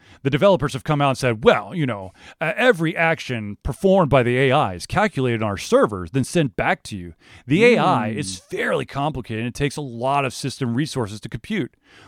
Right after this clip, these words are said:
Speaker 1: We take that system load on our servers and spare the client. All you have
Speaker 2: Hmm.
Speaker 1: to do is tell us, 'I move here,' we calculate and send a message back, 'We move here.'"
Speaker 2: It's very complicated calculation, sir.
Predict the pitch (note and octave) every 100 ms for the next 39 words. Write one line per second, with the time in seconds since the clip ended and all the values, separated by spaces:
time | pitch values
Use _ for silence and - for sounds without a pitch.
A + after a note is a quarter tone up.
0 | - A#3+ B3 B3+ G3+ G#3+ - G#3 - F#3+
1 | D#3+ F3 E3+ C3+ B2+ - C3+ D3+ F3+ -
2 | C3+ G#2+ A2 C#3+ C3 - F#3 F3+ D3 -
3 | B2+ C#3 A#2+ - _ _ - - A#2+ F#3+
4 | A#3 B3+ C3+ A#2+ G3 G#3 D3+ - - F#3
5 | A#3 C3 B2+ - _ _ _ _ _ _
6 | B2+ E3+ D#3+ E3 E3 - A#3+ D#3+ C#3+ D3+
7 | _ - C3+ F#3 - F3 G#3+ C#3+ C3 C3
8 | - D#3+ - F3 F3 E3+ D#3+ - G#3+ G3
9 | - _ _ _ - C3 G#3+ F3+ F#3 G3
10 | D3+ C4 B2+ F#2 - _ _ - C#3 -
11 | A#3+ A3+ - F3 G#3+ - C#3 - D3 -
12 | B2+ D3+ - F#2+ - F#2+